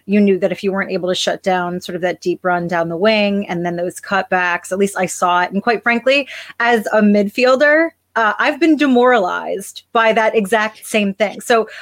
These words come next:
I can empathize, but, like, I might have a little bit of, like, baller P T S D. So it's like,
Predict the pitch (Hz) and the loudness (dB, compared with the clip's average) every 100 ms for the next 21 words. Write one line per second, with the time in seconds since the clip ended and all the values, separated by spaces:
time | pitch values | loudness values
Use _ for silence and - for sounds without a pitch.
0 | - 285 370 254 320 359 277 233 214 214 | -4 -2 0 0 0 0 0 2 2 0
1 | 233 202 220 226 233 233 262 277 226 214 | 0 2 2 2 2 2 0 0 -2 0
2 | 226 214 214 202 202 202 185 202 196 175 | 0 0 2 2 0 -2 -2 0 -2 -4
3 | _ _ 185 208 214 220 220 220 208 - | _ _ 0 2 2 0 -4 -10 -10 -8
4 | 208 190 - 202 240 208 190 190 _ _ | -6 -6 -8 -4 0 0 -4 -8 _ _
5 | _ - - 240 214 208 - - - 240 | _ -8 0 4 4 0 -4 -10 -2 -2
6 | - 226 208 | 0 0 0